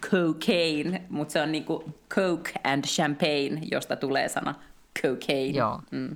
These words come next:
Speaker 2: ja se oli jotenkin epäilyttävä se
Speaker 1: Se
Speaker 2: cocaine.
Speaker 1: kirjoitettiin kokagne, eikä suin-, suinkaan cocaine,
Speaker 2: No
Speaker 1: niin kuin
Speaker 2: niin,
Speaker 1: kokain
Speaker 2: kyllä.
Speaker 1: kirjoitetaan.
Speaker 2: Mutta siinä on siis samppania ja Diet Cokea, ja sit ne
Speaker 1: <laughs>
Speaker 2: sanoi, että se oli ehkä niinku yllättävän hyvä,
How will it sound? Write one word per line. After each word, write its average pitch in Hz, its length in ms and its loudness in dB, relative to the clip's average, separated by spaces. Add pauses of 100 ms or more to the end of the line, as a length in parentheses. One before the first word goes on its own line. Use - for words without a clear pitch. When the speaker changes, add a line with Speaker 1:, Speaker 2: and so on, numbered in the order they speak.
(120)
Speaker 2:
ja 139 80 -4
se 147 100 2
oli 139 100 2
jotenkin 135 320 -2
epäilyttävä 117 480 -2
se 113 140 -4
Speaker 1:
Se 107 60 -12 (220)
Speaker 2:
cocaine. - 340 6 (120)
Speaker 1:
kirjoitettiin 139 600 6
kokagne, 156 800 2
eikä 139 220 0
suin-, 131 300 -4
suinkaan 135 480 -4 (100)
cocaine, - 400 -2
Speaker 2:
No 156 40 -6
Speaker 1:
niin - 0 -
kuin 139 100 0
Speaker 2:
niin, - 120 0
Speaker 1:
kokain - 240 0
Speaker 2:
kyllä. 165 120 -2
Speaker 1:
kirjoitetaan. 165 400 0 (920)
Speaker 2:
Mutta 196 200 4
siinä 202 260 4
on 170 60 4
siis 165 220 0
samppania 135 600 2 (100)
ja 131 120 -2 (120)
Diet 131 340 0
Cokea, - 540 0
ja - 100 -4
sit 180 200 -4
ne 175 180 0 (140)
Speaker 1:
<laughs> - 120 -8
Speaker 2:
sanoi, 185 220 0
että - 160 -10
se - 160 -2
oli - 280 0
ehkä 220 240 0
niinku 220 220 2
yllättävän 214 640 0
hyvä, 202 320 4